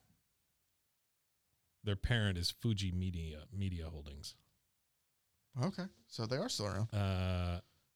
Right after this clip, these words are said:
Speaker 2: Well,
Speaker 1: I,
Speaker 2: I
Speaker 1: I would
Speaker 2: mean
Speaker 1: like to know whether I should accept that or not.
Speaker 2: Uh, no.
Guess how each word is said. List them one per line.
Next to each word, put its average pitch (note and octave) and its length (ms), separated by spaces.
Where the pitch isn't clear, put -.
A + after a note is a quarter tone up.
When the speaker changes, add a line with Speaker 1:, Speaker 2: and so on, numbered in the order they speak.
Speaker 2:
Well, A2+ 360
Speaker 1:
I, A2 60
Speaker 2:
I - 20
Speaker 1:
I B2 100
would B2+ 120
Speaker 2:
mean A2+ 60
Speaker 1:
like A2 220
to F#2+ 300
know F#2+ 440
whether G2 300
I F#2 60
should F#2 200
accept G#2 360
that E2+ 180
or E2 80
not. D#2+ 320
Speaker 2:
Uh, B2 60
no. G#2+ 80